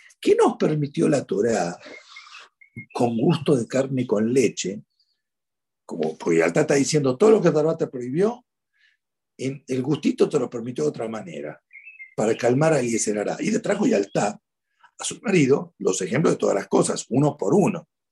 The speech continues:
Entonces le pregunta a su marido, "Me prohibió carne con leche, ¿dónde me lo permitió? ¿Dónde puedo probar el gustito de la carne con leche?" Fíjense, Yaltá, qué sagaz, qué inteligente. O sea, por un lado tenía un carácter,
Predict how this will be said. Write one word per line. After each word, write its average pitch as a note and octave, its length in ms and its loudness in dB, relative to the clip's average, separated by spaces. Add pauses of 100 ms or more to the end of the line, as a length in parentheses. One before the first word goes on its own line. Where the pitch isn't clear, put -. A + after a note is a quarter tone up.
(260)
Entonces E3+ 220 2
le C3+ 80 6
pregunta B3 320 4
a B3+ 40 0
su A#2+ 140 -2
marido, F2 480 -2 (420)
"Me A2 80 -2
prohibió B3+ 380 4
carne E3 260 0
con B2 200 -4
leche, F2+ 360 -4 (340)
¿dónde D4+ 400 2
me E4+ 100 2
lo C#3 120 0
permitió? A2 680 -2 (240)
¿Dónde F4+ 260 4
puedo D#3+ 300 2
probar B2+ 320 0
el B2 80 -4
gustito B2 420 -4
de A2+ 60 0
la G#2 120 0
carne G#2+ 300 -4
con G2 220 -4
leche?" E2 360 -4 (1500)
Fíjense, A3 440 2
Yaltá, B2+ 440 -2 (840)
qué D3+ 160 2
sagaz, B2 600 0 (140)
qué - 100 -6
inteligente. C3 840 -6
O - 40 0
sea, F#2+ 120 -2
por G#2 140 0
un B2+ 60 0
lado - 140 2
tenía G2 160 -4
un A2+ 80 -6
carácter, - 440 -4